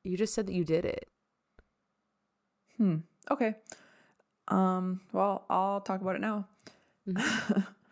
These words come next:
Speaker 1: Mm-hmm.
Speaker 2: Um, yeah, so it's like this medicine gets put in, it burns in your eyes, and then you kind of have this moment of clarity. So for my first experience, how it felt,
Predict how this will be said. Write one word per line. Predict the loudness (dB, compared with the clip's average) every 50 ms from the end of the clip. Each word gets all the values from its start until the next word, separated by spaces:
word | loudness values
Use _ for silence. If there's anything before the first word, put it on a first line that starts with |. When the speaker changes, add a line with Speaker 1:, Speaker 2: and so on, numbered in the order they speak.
| _ -20 -20 -16 -12
Speaker 1:
Mm-hmm. | -6 -4 -2 -2 -2 -4 -8 _ _ _ _ 4 4
Speaker 2:
Um, | 6 6 6 4 4 2 2 2 2 0 0 0 -2 -2 -2 -2 -4 -6 -8 -10 _ _ _ _ _ _ _ _ _ _ _ _ _ _ _ 6
yeah, | 6 8 8
so | 6 2
it's | 0 0 0
like | -2 -2
this | -2 -4 -4
medicine | -4 -4 -4 -4 -4 -4
gets | -4 -6 -6
put | -6 -6 -4
in, | -4 -4 -4 -6 -6 -8 -6
it | -4 -4 -4 0
burns | 0 0 2 2 0 -2
in | -2 0
your | 2 4
eyes, | 4 4 4 4 2 0 -2 -4 -6 -10 -14 _ -20 -20 _ _ _ _ _ _ _ _ _ _ _ _
and | 4 4 6 6 4
then | 2 2 0 0 0 -2 -2
you | -2 0
kind | 2 2
of | 2 2
have | 0 0
this | -2 -2 -2
moment | -2 -2 0 0 -2
of | -4 -6
clarity. | -4 -2 0 2 2 2 2 0 0 0
So | 2 2 4 4 4 2 0 -4 -18 _ _ _ _ _ _ _ _ _ _ _ _ -20 -4
for | 2 4 6
my | 6 6 4
first | 2 0 0 0 0 -2 -4
experience, | -6 -6 -8 -6 -2 0 0 0 0 0 -2 -2 -4 -2
how | 2 4 4 6
it | 4 2
felt, | 0 0 2 2 2 2 0 -2 -4 -6 -10